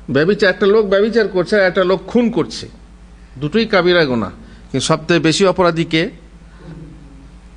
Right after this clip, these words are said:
খুনটা। ও করছে, ও পাপ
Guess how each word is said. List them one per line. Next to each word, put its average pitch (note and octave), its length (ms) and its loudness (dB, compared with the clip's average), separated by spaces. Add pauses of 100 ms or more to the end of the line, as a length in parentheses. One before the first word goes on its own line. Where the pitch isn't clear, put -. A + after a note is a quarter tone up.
(120)
খুনটা। A#2 400 -2 (1300)
ও C#3 80 0
করছে, A3 400 0
ও - 60 0
পাপ G#3+ 200 0